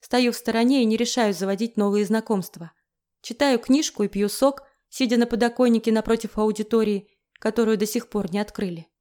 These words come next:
Настолько погрузившись в сюжет, совсем не замечаю, что сижу уже не одна – оборачиваюсь и вздрагиваю. «Привет!» «Привет!» бормочу, немного шокированная. «Я Аня, помнишь?»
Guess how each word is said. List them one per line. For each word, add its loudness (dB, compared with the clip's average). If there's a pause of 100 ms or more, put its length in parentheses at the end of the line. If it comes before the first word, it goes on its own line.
(560)
Настолько 0
погрузившись -2
в -16
сюжет, -2 (300)
совсем 0
не 4
замечаю, 2
что -6
сижу -2
уже 0
не 4
одна – -2 (300)
оборачиваюсь -2
и -2
вздрагиваю. -6 (840)
«Привет!» -6 (1000)
«Привет!» -8 (500)
бормочу, -2
немного -2
шокированная. -6 (840)
«Я -2
Аня, -2 (140)
помнишь?» -2